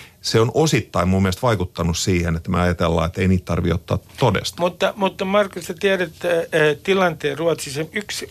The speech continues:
Speaker 2: kerro mulle, kun en, minä en ymmärrä tätä. Ruotsi, tuo humanitaarinen suurvalta, se ei ole halunnut kieltää tätä,
Speaker 1: Ei se itse asiassa mun
Speaker 2: äh,
Speaker 1: mielestä edes
Speaker 2: pohjoismaalaista, pohjoismaista vastarintaliikettä. Minkä takia sitä ei kielletä Ruotsissa?
Speaker 1: Mun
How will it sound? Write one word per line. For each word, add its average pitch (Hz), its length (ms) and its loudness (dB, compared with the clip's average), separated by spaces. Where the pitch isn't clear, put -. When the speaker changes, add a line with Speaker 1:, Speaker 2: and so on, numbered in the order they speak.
Speaker 2:
kerro 208 280 4
mulle, 170 420 0
kun 170 160 -4
en, 175 180 -10
minä 175 240 2
en 156 120 0
ymmärrä 151 400 -2
tätä. 135 340 -10
Ruotsi, 190 500 4
tuo 160 260 -2
humanitaarinen 139 800 -2
suurvalta, 135 520 -2
se 233 140 2
ei 226 100 4
ole 202 140 4
halunnut 175 500 -2
kieltää 175 420 2
tätä, 135 400 -4
Speaker 1:
Ei 139 140 2
se 160 160 2
itse 185 240 2
asiassa 170 220 0
mun 190 100 4
Speaker 2:
äh, 190 60 4
Speaker 1:
mielestä 185 300 4
edes 208 80 4
Speaker 2:
pohjoismaalaista, 180 680 -2
pohjoismaista 175 680 -2
vastarintaliikettä. 160 840 -4
Minkä 254 240 -4
takia 190 280 -4
sitä 190 180 -2
ei 185 80 0
kielletä 185 400 -2
Ruotsissa? 185 640 -4
Speaker 1:
Mun 196 640 0